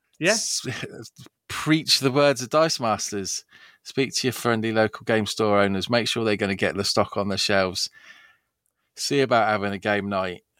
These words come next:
Speaker 2: Getting together some old teams. What is it? Like, I remember someone on, uh, a podcast years ago was one of the, um, reserve pools where they said that they just got, like, some Ziploc bags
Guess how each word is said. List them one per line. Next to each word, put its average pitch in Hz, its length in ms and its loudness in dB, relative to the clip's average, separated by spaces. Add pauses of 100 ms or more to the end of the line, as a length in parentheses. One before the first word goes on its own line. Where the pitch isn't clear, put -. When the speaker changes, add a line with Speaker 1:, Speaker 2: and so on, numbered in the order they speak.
(1500)
Speaker 2:
Getting 98 200 -2
together 98 360 -2
some 92 260 -4 (380)
old 101 260 -2
teams. 101 680 2 (140)
What 180 220 4
is 135 80 0
it? 117 120 2
Like, 123 300 2
I 127 60 2
remember 127 320 0
someone 107 520 0 (320)
on, 107 240 0
uh, 104 240 2 (120)
a 104 80 -10
podcast - 720 0 (140)
years 120 480 2
ago 98 260 -2
was 92 180 -4
one 101 200 -4
of 95 80 -6
the, 101 240 -2
um, 101 260 0 (760)
reserve 123 420 0
pools 90 380 -8
where 101 120 -6
they 95 100 -6
said 95 200 -6
that 90 100 -8
they 95 120 -6
just 95 240 -6
got, 90 240 -2
like, 92 200 -4
some 95 340 -2
Ziploc - 420 -4 (100)
bags 110 480 0